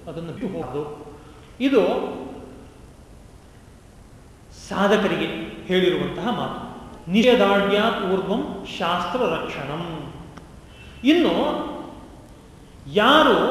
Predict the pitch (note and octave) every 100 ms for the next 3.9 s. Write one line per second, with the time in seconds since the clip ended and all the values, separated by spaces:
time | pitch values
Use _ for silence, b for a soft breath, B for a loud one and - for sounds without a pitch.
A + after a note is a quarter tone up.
0 | - - - - - - - F3 B3 B3+
1 | G#3+ F3+ G3+ A#3+ D#4 A3 B3 - A#3+ A3+
2 | F#3+ F#3 A3 G#3 G#3 G3 - D3+ - G3
3 | C4 - - E3 G#3 - A#3+ A#3+ G3